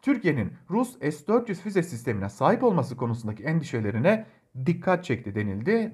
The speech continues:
ve belki de en önemli açıklama, açıkçası Ankara'da değerlendirilmeye alınan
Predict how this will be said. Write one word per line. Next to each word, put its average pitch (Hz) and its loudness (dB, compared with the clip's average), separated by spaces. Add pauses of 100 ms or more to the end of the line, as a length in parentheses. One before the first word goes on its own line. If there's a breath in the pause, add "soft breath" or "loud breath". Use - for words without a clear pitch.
(120)
ve 127 2 (840)
belki 135 0
de 151 4
en 143 -2
önemli 120 0
açıklama, 160 0 (300 loud breath)
açıkçası 117 -2
Ankara'da 127 2
değerlendirilmeye 117 2
alınan 135 0